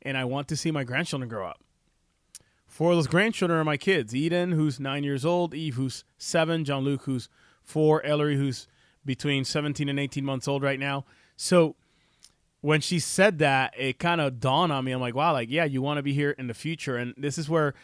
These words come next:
I'm gonna segue from my normal story, because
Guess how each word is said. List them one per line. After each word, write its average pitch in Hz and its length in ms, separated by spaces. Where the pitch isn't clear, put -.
I'm 135 120
gonna 143 120
segue 160 400
from 151 160
my 139 100
normal 139 300
story, 147 600
because 135 760